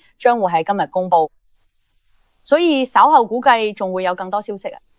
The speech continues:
觀眾朋友認為伊朗會點樣選擇呢？會同意美國嘅提案咩？定係話再提出嚟佢自己嘅要求呢？但係我哋睇到美國同以色列嘅攻勢卻冇減弱。以色列國防部長卡茨喺今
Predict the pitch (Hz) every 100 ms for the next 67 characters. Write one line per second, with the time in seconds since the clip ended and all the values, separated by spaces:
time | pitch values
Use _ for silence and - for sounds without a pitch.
0 | _ _ _ _ _ _ _ _ 392 339
1 | 254 202 175 208 190 170 160 233 285 208
2 | 202 196 214 240 190 190 220 - 220 226
3 | _ _ - 320 269 226 262 240 247 262
4 | 254 226 180 214 262 311 311 _ _ _
5 | 233 226 220 202 202 226 - 156 - 254
6 | 156 196 - 185 185 240 233 269 170 156
7 | 226 - _ _ _ 262 262 262 262 247
8 | 233 220 240 262 254 185 214 214 - 170
9 | 165 202 262 202 190 247 262 180 170 196
10 | 165 165 165 151 208 151 _ _ 247 277
11 | 392 285 - 247 240 185 208 208 202 262
12 | 311 311 - 156 - 185 254